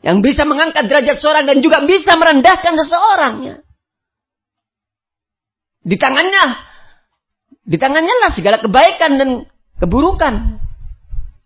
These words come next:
manfaat dan madhar, ya. Mereka yakin itu semuanya, ya.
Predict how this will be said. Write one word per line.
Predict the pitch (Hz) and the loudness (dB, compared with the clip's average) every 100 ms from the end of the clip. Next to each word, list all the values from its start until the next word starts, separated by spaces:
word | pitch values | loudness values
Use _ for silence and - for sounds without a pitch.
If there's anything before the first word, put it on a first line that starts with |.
| - | -8
manfaat | 156 180 277 277 | -4 -2 0 0
dan | 262 247 | 0 0
madhar, | 269 285 381 247 - - | 2 4 4 4 -2 -4
ya. | 262 - - - _ _ _ _ _ _ _ 214 | -6 -6 -14 -16 _ _ _ _ _ _ _ -4
Mereka | 311 359 | -2 -2
yakin | 370 415 - 240 | -6 -6 -4 -4
itu | 233 220 | -4 -6
semuanya, | 247 285 269 185 | -4 -4 -6 -8
ya. | 190 | -12